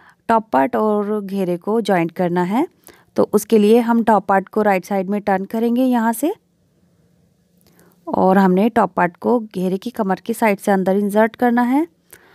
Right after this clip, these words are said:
साइड्स की फिटिंग आपस में एक दूसरे के सामने मिलाएंगे और सेंटर के सामने सेंटर रखेंगे।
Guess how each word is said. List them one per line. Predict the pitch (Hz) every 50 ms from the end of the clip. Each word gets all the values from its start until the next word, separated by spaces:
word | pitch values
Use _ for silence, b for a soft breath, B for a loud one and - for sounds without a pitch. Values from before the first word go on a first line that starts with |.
| b b b b b b _ -
साइड्स | - - 208 190 190 - - -
की | - 254 247
फिटिंग | - 254 226 - 247 226 220
आपस | - 180 180 - 196 196 - -
में | 214 214 214 233 247
एक | 226
दूसरे | 185 196 196 - - 196
के | 185 202 196
सामने | - 214 190 180 180 185 190
मिलाएंगे | 190 185 185 180 180 180 175 226 277 381 b b b b b b b b b -
और | - - 190 202
सेंटर | 196 - 220 196 180 170 220 220
के | - 277 277
सामने | - 262 240 220 220 226 233
सेंटर | - 220 185 170 175 185 175
रखेंगे। | 185 190 - - 185 185 180 214 269 370